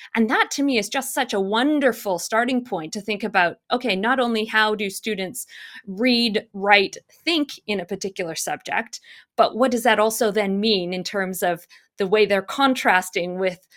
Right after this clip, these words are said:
those who have other disciplinary expertise when it comes to careers?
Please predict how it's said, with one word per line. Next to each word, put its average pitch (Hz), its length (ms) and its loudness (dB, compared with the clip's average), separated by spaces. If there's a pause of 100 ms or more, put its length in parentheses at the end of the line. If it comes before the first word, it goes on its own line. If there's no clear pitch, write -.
those 208 240 4
who 220 80 2
have 185 140 2 (100)
other 269 280 4
disciplinary 196 680 -2
expertise 170 720 -6 (160)
when 202 160 -2
it 180 80 -4
comes 185 280 -6
to 190 100 -6
careers? - 560 -10